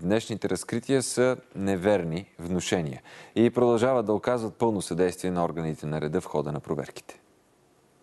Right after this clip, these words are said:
Другото важно от деня, на тристранна среща с бизнеса и правителството, синдикатите поискаха минималната работна заплата да стане седемстотин шестдесет и четири лева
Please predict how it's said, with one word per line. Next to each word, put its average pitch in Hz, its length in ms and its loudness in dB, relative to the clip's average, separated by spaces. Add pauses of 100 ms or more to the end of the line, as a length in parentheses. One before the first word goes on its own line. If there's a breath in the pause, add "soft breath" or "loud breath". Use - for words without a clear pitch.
(2500 loud breath)
Другото 147 300 6
важно 135 260 4
от 120 100 2
деня, 135 420 4
на 151 180 0
тристранна 123 640 0
среща 107 400 0
с 78 80 -4
бизнеса 101 500 2
и 85 40 0
правителството, 123 680 0
синдикатите 139 600 0
поискаха 135 480 0
минималната 113 540 2
работна 104 320 0
заплата 101 400 -2
да 90 80 -8
стане 110 260 0
седемстотин 107 560 0
шестдесет 87 360 -2
и 85 40 -6
четири 82 360 0
лева 92 220 2